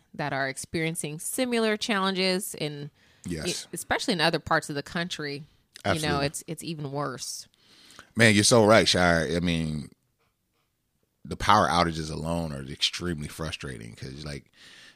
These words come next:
Speaker 2: you know, you got food in the fridge. It's, it's uncomfortable. You know how it is. We're so used to technology now. There's no internet. There's no cell phone towers. I mean, it's just terrible. But aside from that, like how you said,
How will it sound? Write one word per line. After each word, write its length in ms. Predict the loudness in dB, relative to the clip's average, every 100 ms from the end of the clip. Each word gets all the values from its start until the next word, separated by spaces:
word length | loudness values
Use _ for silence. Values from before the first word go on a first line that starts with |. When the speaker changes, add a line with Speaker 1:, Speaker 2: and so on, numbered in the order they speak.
| -10
Speaker 2:
you 120 | -6
know, 100 | -6
you 160 | -6 -6
got 180 | -8
food 300 | -4 2 2
in 100 | 2
the 60 | 0
fridge. 680 | -4 0 2 4 2 0 -2
It's, 160 | -6 -6
it's 180 | -6
uncomfortable. 1000 | -6 -8 -6 -2 -2 -2 -2 0 2 2
You 140 | 0 -2
know 160 | -2
how 220 | 0 -2 0
it 60 |
is. 180 | 0 -2
We're 80 | -4
so 200 | -2 -2
used 200 | -2 -4
to 60 |
technology 560 | -6 -6 -4 -2 -2 -2
now. 320 | -4 -4 -6 -10 -20 -4
There's 180 | -4 -2
no 220 | -4 0
internet. 640 | 4 6 8 6 6 2 -14 4
There's 180 | 4 4
no 140 | 0
cell 320 | 2 6 6
phone 280 | 6 2 2
towers. 680 | 0 0 2 0 0 -2 -4
I 120 | -2
mean, 200 | 0 -2
it's 120 | -2
just 220 | -4 -4
terrible. 340 | 0 2 2 2
But 280 | 0 -2 -6 -20 -12
aside 460 | -8 -2 2 2 2
from 200 | -2 0
that, 280 | 0 0 -4
like 220 | -8 -6
how 100 | -4
you 140 | -2 -4
said, 360 | -6 -6 -10